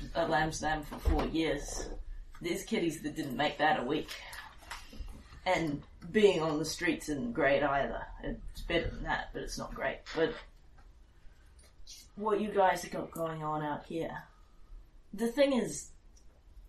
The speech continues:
I didn't steal your land. I was just born here. I mean,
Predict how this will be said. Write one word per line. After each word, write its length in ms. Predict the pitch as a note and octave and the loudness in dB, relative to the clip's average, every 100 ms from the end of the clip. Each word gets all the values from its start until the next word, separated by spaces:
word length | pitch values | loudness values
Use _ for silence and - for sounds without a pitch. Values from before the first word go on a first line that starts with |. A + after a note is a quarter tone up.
| - - - - - - | -20 -20 -20 -20 -10 2
I 220 | G3+ C4 | 6 8
didn't 320 | A3+ F#3 - | 6 2 -4
steal 340 | - - - - | -8 -10 -8 -4
your 180 | D3 | -4
land. 320 | - - F3 - - - - - - - - - | -4 -8 -8 -8 -12 -10 -12 -10 -14 -12 -2 2
I 160 | G3+ | 4
was 200 | A3 - | 4 2
just 280 | - F3 - | -2 -4 -6
born 220 | F3+ A#3+ E3+ | -2 0 0
here. 160 | - - - - - - - - - - - - - - | -2 -6 -6 -6 -6 -8 -10 -12 -8 -8 -8 -12 -14 -4
I 120 | - | -2
mean, 300 | F3+ F#3 E3+ | 0 -2 -4